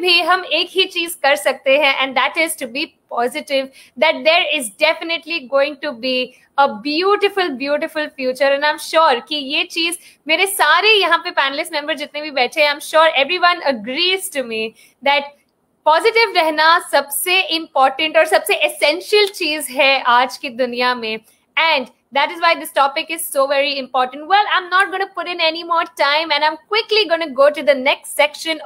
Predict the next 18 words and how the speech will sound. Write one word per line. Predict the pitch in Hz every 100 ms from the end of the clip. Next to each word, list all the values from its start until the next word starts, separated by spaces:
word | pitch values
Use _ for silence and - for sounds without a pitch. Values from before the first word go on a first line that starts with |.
| 262
of | 277
my | 294 294
show, | 311 - 262 277 277 - _
the | 262 269 320
panel | 320 349 392 330
discussion. | 302 320 - 269 269 262 202 _ _
Ladies | 294 392 453 466
and | 403
gentlemen, | 349 330 359 403 370
हम | 349 339
already | 294 302 381 330
पिछले | - 339 254 262
दो | 330
episodes | 302 311 311 320 320
में | 320 226
देख | 277 302 302
चुके | 302 302
हैं | 311